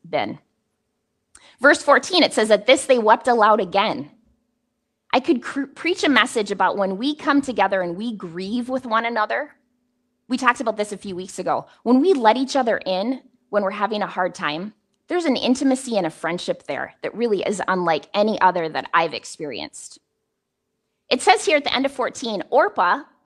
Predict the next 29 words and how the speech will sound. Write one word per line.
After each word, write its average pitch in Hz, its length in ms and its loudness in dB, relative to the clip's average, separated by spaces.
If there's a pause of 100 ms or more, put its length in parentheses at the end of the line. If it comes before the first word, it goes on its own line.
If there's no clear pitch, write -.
(220)
kissed - 340 -6
her 339 140 -2
mother-in-law 233 760 -4
goodbye, 170 380 -8 (840)
but 208 300 -4
Ruth 339 420 -4 (200)
clung 214 640 -4
to - 160 -14
her. 135 320 -14 (880)
"Look," 302 200 0
said 262 240 -2
Naomi, 190 480 -4 (140)
"your 330 140 -6
sister-in-law 302 540 -2
is 269 100 -4
going 269 220 -2
back 277 180 2
to 311 100 -8
her 285 140 -4
people 302 300 -6
and 262 100 -4
her 262 80 -6
gods. 247 340 -6
Go 311 220 -6
back 294 260 -8
with 220 220 -8
her." 139 260 -12 (1300)
These 311 240 -2
women 247 640 0